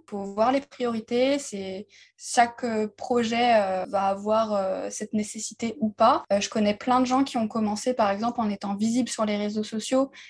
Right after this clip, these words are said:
et en développant ensuite le site internet. D'ailleurs, pareil,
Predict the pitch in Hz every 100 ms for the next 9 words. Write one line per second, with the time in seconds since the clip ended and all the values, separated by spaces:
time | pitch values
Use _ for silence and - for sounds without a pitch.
0 | - 208 208 220 220 226 233 247 - 240
1 | 262 - 285 277 - 226 214 - - 202
2 | 202 202 226 277 190 208 208 233 - 220
3 | 208 220 254